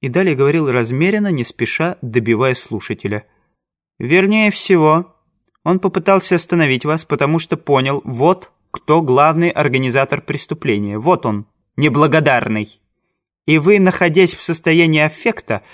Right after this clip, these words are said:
я убежден, что это именно так, по натуре вы не убийца, вы для этого слишком чувствительны, вы кинулись прочь, но отчим пытался остановить вас, и в завязавшейся схватке вы убили его ножом». «Это совершеннейшая неправда».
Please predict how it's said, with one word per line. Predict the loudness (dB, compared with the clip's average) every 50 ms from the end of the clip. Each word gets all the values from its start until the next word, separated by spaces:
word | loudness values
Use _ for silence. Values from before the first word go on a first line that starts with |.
| -20 _ -6
я | -2 0 0
убежден, | 0 0 0 -2 0 0 -2 -2 -2
что | -2 -4
это | -4 -2 -2
именно | -2 -2 -2 -2
так, | -2 -2 -2 -2 -2 -8 -20 -20 -20 -14 _
по | -4 -2
натуре | -2 -2 0 0 0 0 2 2
вы | 2 2
не | 2 0
убийца, | 0 0 0 0 -2 -2 -4 -4 -4
вы | -4 -4
для | -2 0 0 0 0
этого | 0 -2 -4 -6
слишком | -4 -6 -6 -6 -6 -6
чувствительны, | -6 -6 -8 -6 -4 -2 -2 0 0 0 -2 -2 -4 -6 -12 -20 -20 -14 _ -4
вы | 0 0 0 2
кинулись | 2 2 0 2 2 2 2 2 0 -2
прочь, | -2 0 2 2 2 0 -2 -4 -6 -6 -8 -10 _ _ _ _ _ _ _
но | -2 0 0 0 0
отчим | 0 0 0 0 0 0 0 0
пытался | 0 -2 0 2 2 2 2 2 0 0
остановить | 0 0 0 0 0 2 2 0 0 -2 -2 -2
вас, | 0 0 0 0 -2 -4 -6 -8 -10 -12 -18 -20 -6 -4
и | -2 0
в | 0
завязавшейся | 2 2 2 2 2 2 0 0 -2 -2 -4 -2 -2 -4
схватке | -4 -4 -2 0 0 0 2 2 0 0 2
вы | 4 4
убили | 2 2 2 2 2 2 4 4
его | 2 2 2 2 2 2
ножом». | 0 0 0 0 0 -2 -2 -4 -10 _ _ _ _ _ _ _ _ _ _ _ _ _ _ _ _ _ _ _ _ _ _ _
«Это | -4 -4 -4 -2 -4 -4
совершеннейшая | -2 0 0 0 0 0 0 -2 -2 2 2 2 2 2 0 -2 -2 -4 -4 -4 -4 -2 -2
неправда». | -2 -2 -4 -6 -6 -4 -2 0 0 -2 -2 -6 -8 -10 -10 -10